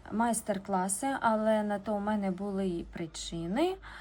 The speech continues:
Е, сподіваюся, вийду до вас у розмовне відео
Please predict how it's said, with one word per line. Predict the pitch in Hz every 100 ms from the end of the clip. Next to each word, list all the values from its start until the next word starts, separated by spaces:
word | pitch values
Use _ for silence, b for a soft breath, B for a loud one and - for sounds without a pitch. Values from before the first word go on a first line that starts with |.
| B B B -
Е, | 208 208 202 202
сподіваюся, | - - 233 240 254 262 254 240 - - 214 214 208 208
вийду | 208 233 202
до | 190 208
вас | 202 180 -
у | 214 202
розмовне | 196 196 185 175 170 175 175 175 175 170 165 165 -
відео | 185 170 202 320